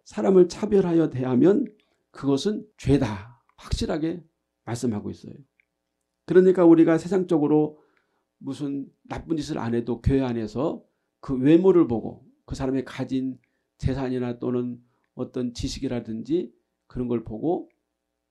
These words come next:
저 사람은 좀 괜찮고 저 사람은 좀 못하고 이렇게 차별하면은 그것이 죄악이래요.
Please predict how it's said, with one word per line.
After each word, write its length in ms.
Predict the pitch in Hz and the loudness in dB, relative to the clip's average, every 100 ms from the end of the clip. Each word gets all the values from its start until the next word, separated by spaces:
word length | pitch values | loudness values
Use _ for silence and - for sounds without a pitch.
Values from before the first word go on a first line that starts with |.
| _ | _
저 120 | - | -12
사람은 300 | 120 123 123 120 | -8 -6 -4 -6
좀 140 | 131 | -8
괜찮고 540 | 110 98 - - - _ | -8 -6 -6 -6 -20 _
저 120 | - | -8
사람은 340 | 131 123 120 | -6 -6 -6
좀 120 | 120 107 | -6 -8
못하고 440 | 113 - - - | -10 -12 -18 -6
이렇게 300 | 156 165 180 | -2 0 0
차별하면은 880 | - - 233 226 202 175 175 214 127 - - | -4 -6 -2 0 4 4 4 2 -2 -6 -6
그것이 380 | 185 202 - | -2 0 -2
죄악이래요. 680 | - 127 117 104 95 92 127 | -6 -4 -4 -4 -10 -14 -16